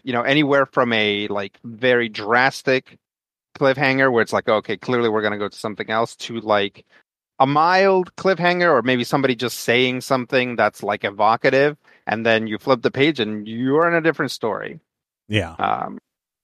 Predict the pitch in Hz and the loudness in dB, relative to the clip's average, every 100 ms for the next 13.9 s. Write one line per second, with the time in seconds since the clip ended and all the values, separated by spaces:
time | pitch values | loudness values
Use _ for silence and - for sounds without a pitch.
0 | _ 143 131 123 117 117 135 147 131 139 | _ 0 0 0 -2 0 0 0 -2 -2
1 | 139 - 123 127 143 127 131 131 - 120 | -2 -2 -2 0 -2 0 2 0 -2 -8
2 | 117 - 120 113 110 107 104 107 107 107 | -8 -8 -6 -4 -4 -2 -2 0 -2 -2
3 | 110 127 147 143 143 147 151 156 120 - | -4 -2 2 2 4 4 4 2 -2 2
4 | 120 104 - - - 131 123 104 101 - | 2 2 0 -6 2 2 2 -2 -2 -2
5 | 104 110 123 _ 110 110 113 120 - 107 | -2 -2 -4 _ -4 -2 0 -2 -2 -4
6 | 110 113 - 113 123 - - 92 107 123 | -2 -2 0 0 0 -10 -16 -10 -8 -6
7 | 127 139 135 135 139 127 170 135 120 127 | -6 -6 -4 -2 -2 0 2 4 2 -2
8 | - _ _ _ _ _ 113 107 104 104 | -10 _ _ _ _ _ -4 0 2 4
9 | 107 117 - _ _ _ 113 104 - 120 | 4 2 -2 _ _ _ 0 0 2 0
10 | 110 127 139 - - 139 135 131 127 123 | 0 0 -2 -4 -8 -2 2 2 2 0
11 | 123 - 123 117 127 135 101 113 - - | 0 -2 -4 -2 0 2 2 -2 -8 -18
12 | _ - 131 - - 123 107 104 101 104 | _ 0 0 0 -2 2 4 2 0 -2
13 | 127 _ _ - 110 98 - 95 - | -6 _ _ -2 0 0 -4 -10 -12